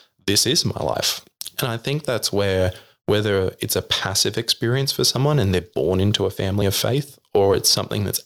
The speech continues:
actively pursued on a daily basis and defines who you are, I think faith can be really useful. I think it's,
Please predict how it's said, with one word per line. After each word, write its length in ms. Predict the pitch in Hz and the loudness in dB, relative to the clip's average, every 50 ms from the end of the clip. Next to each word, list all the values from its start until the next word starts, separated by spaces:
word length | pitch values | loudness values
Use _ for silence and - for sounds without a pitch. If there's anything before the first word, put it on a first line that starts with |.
| _ _ - | _ _ -6
actively 520 | 98 95 95 _ - 101 98 - 98 95 | -6 -6 -6 _ -6 -4 -2 0 -2 0
pursued 420 | - - 110 - - - 101 95 | 0 0 0 2 2 0 0 0
on 120 | 95 85 - | -2 -2 -2
a 60 | - | -2
daily 280 | - 82 73 76 87 - | -2 0 0 0 -2 0
basis 600 | - 80 85 85 - - - - - - - - _ _ _ _ _ _ - | 0 0 0 0 0 0 0 0 0 -2 -2 -4 _ _ _ _ _ _ -2
and 80 | 98 95 | 0 0
defines 540 | 104 - - - 90 101 101 120 147 156 - | 0 -2 -2 -2 -2 0 0 0 2 2 2
who 80 | - | 0
you 160 | 151 160 160 | 0 0 2
are, 240 | 165 165 185 190 185 - - _ _ _ _ _ _ _ - | 2 2 0 0 -4 -6 -14 _ _ _ _ _ _ _ -8
I 40 | - | -6
think 200 | - - 196 208 | -4 -4 -4 -4
faith 260 | - 165 180 - - | -4 -4 -4 -4 -6
can 140 | - - 185 | -4 -2 0
be 80 | 185 185 | 2 2
really 240 | 185 190 202 202 | 2 2 4 4
useful. 500 | 196 190 220 - - - - 92 90 - - | 4 6 4 4 2 2 2 0 0 0 -2
I 60 | - | -4
think 180 | 104 - 127 123 | -2 -2 0 -2
it's, 180 | 123 - - | -2 -2 -4